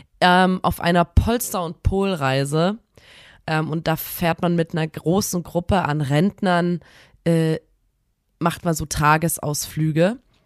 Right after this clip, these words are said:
und fährt in einem Reisebus gemeinsam, keine Ahnung, nach Annaberg auf den Weihnachtsmarkt oder so.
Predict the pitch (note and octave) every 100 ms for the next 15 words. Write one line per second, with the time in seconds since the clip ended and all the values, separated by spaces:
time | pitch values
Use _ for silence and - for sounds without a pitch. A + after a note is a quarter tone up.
0 | - - F#2 F#3 F3+ F#3 F3 D#3+ D3 C#3
1 | E3+ A3 A#3 F#3 G3 - - - _ _
2 | _ _ - D3+ D3 D3+ F#3 F3 D#3+ D#3+
3 | D#3+ D#3+ - C#3 C3 C3+ D3+ D3+ D3+ C#3+
4 | D3 D3+ - - D#3 E3 D3+ C#3+ C#3 -
5 | C#3 - C#3+ C3 A#2+ C3+ D3 C#3 C#3 C3+
6 | C#3 C#3+ C#3+ D3 G3+